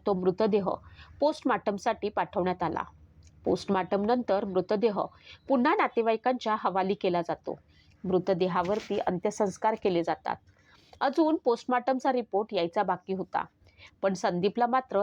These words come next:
हे कसं झालं ही गोष्ट बेचैन करत होती.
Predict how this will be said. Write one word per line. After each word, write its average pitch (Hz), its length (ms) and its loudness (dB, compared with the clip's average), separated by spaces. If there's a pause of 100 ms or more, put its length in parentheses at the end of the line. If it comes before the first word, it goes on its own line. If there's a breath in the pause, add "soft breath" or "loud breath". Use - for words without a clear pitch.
हे 247 60 0
कसं 214 320 0
झालं 254 320 0 (440 soft breath)
ही 277 60 2
गोष्ट 320 340 0
बेचैन 220 480 2
करत 180 320 0
होती. 165 280 -4